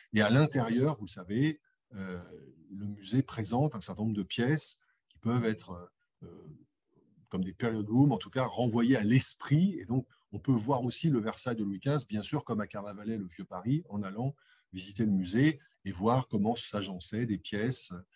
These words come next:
avec leur boiserie blanc et or, la cheminée et sa glace, les meubles, la position des meubles par rapport aux boiseries, et cetera, et cetera. Je développe pas tout ça, c'est pas mon propos de, de ce cours sur la ville de Versailles, mais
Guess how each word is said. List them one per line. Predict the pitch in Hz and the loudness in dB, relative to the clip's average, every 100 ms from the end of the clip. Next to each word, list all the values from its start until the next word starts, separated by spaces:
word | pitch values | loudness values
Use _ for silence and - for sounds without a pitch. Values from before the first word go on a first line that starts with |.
| _ _ | _ _
avec | - 90 92 | -10 -6 -4
leur | 104 85 | -4 -4
boiserie | 98 90 90 92 | -6 -6 -2 -2
blanc | 90 87 | -4 -10
et | 87 | -8
or, | 92 110 | -2 0
la | 104 92 | 0 -4
cheminée | - 95 92 98 101 | -6 -4 -4 -4 -4
et | |
sa | 92 78 | -4 -8
glace, | 80 92 117 - - | -8 -4 -2 -2 -4
les | 95 | -4
meubles, | 98 107 120 110 | -2 0 0 0
la | 92 87 | -2 -4
position | 107 95 - 107 | -6 -4 -6 -6
des | 95 | -4
meubles | 95 107 | -4 -4
par | - 85 | -6 -8
rapport | - 92 | -10 -12
aux | 85 87 | -12 -12
boiseries, | 92 - 104 113 | -12 -6 -4 -4
et | |
cetera, | - - 95 110 | -6 -16 -18 -20
et | 107 | -20
cetera. | - - - - _ _ - - _ | -20 -18 -18 -18 _ _ -20 -20 _
Je | - 101 | -6 2
développe | 107 113 110 | 4 4 2
pas | 139 | 0
tout | 127 | 0
ça, | - - | -2 -4
c'est | 101 | -6
pas | 107 | -2
mon | 107 98 | -2 -2
propos | 104 - 113 | -6 -4 -4
de, | 98 | -4
de | 95 - | -8 -10
ce | 90 - | -14 -12
cours | - 120 95 | -8 -8 -8
sur | 98 | -10
la | 92 | -10
ville | 92 127 | 0 2
de | 113 | 2
Versailles, | 98 - 151 120 | 0 -2 0 2
mais | 101 | 0